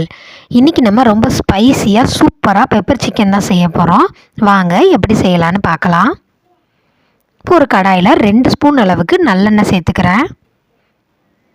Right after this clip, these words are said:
எண்ணெய் நல்லா காஞ்ச உடனே ஒரு துண்டு பட்டை, ஒரு அன்னாச்சி பூ, அரை ஸ்பூன் அளவுக்கு பெருஞ்சீரகம், ஒரு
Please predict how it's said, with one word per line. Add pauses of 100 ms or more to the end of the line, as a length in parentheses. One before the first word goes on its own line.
(400)
எண்ணெய்
நல்லா
காஞ்ச
உடனே (100)
ஒரு
துண்டு
பட்டை, (140)
ஒரு
அன்னாச்சி (100)
பூ, (560)
அரை
ஸ்பூன்
அளவுக்கு (460)
பெருஞ்சீரகம்,
ஒரு